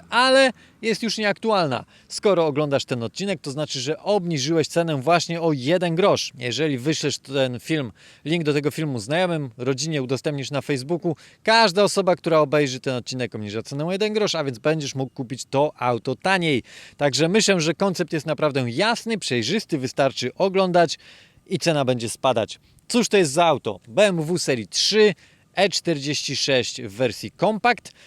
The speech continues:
czyli tej najpiękniejszej. Swojego czasu myślałem, że to jest najbrzydsze B M W w historii. Ja je upiększyłem,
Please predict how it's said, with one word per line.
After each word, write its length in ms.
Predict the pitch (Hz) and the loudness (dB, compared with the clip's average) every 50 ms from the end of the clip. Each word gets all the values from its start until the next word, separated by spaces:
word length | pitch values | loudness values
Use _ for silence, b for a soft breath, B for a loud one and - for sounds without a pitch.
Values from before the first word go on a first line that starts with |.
| b b b b | b b b b
czyli 220 | - 165 170 151 | -2 -2 -2 0
tej 200 | - 165 151 135 | 2 2 0 2
najpiękniejszej. 840 | 139 170 185 151 - 170 160 - - 170 147 120 - - 110 98 92 - _ | 2 0 0 2 0 -4 -4 -2 0 0 0 0 2 0 -2 -2 -4 -8 _
Swojego 380 | - - - 190 185 170 185 | -8 0 2 2 2 2 2
czasu 320 | 147 - 180 160 - 180 165 | 0 0 -2 -2 -2 -4 -4
myślałem, 300 | 160 151 - 170 160 156 | -4 -2 -2 -2 -2 -2
że 60 | 135 | -2
to 100 | - 156 | -2 -4
jest 100 | 139 - | -4 -2
najbrzydsze 720 | 147 143 139 123 117 123 165 202 190 - - - 180 175 | -2 -2 -2 -2 -2 -6 -6 -6 -4 -4 -2 0 0 0
B 240 | 135 113 147 151 - | 0 2 0 0 0
M 180 | 156 147 135 127 | -2 -6 -6 -4
W 140 | 123 156 139 | -4 -6 -6
w 60 | - | -6
historii. 640 | - - 120 - - - 131 127 123 151 220 247 - b b b | -8 -10 -10 -10 -4 0 0 0 0 0 -2 -4 -4 b b b
Ja 280 | 127 127 156 175 175 | -6 0 2 4 4
je 140 | 175 170 175 | 4 2 2
upiększyłem, 760 | 170 143 - 156 156 151 135 - - 156 151 143 135 127 120 | 0 -2 -4 -4 -4 -2 -2 -2 2 4 4 4 4 2 -6